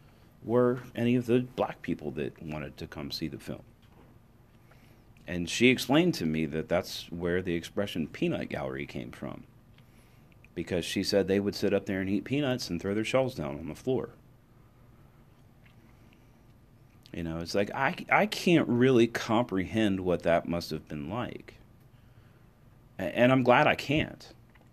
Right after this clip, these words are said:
You know, I've not grown up in a United States where there were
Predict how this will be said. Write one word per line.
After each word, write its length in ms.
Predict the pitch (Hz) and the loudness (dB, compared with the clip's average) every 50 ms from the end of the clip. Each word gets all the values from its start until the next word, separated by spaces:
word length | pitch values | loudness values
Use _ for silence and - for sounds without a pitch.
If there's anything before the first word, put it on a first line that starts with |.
| - _ _ - _ _ _ _ - - - - - _ - - - - _ - - | -20 _ _ -20 _ _ _ _ -20 -20 -20 -20 -20 _ -20 -20 -20 -20 _ -18 -14
You 140 | - 82 | -12 -10
know, 240 | 78 76 73 73 67 - | -10 -8 -10 -10 -10 -10
I've 460 | - 90 95 98 104 104 101 - - - | -4 0 2 2 2 2 2 -2 -4 -2
not 320 | 101 104 104 95 - 85 | 0 0 0 0 -2 -2
grown 320 | 87 90 95 92 92 90 | -2 0 0 0 0 0
up 220 | 98 117 120 117 - | 0 0 0 0 -2
in 100 | 90 85 | -4 -2
a 40 | 85 | -2
United 440 | 82 80 76 71 73 73 73 71 | -2 -4 -4 -4 -6 -6 -6 -6
States 340 | 67 - - 78 76 73 - - | -8 -8 -8 -8 -8 -10 -12 -10
where 200 | - 78 76 76 | -8 -8 -8 -6
there 220 | 71 69 71 71 69 | -8 -8 -8 -8 -8
were 340 | 65 73 71 67 65 65 | -8 -10 -10 -10 -10 -12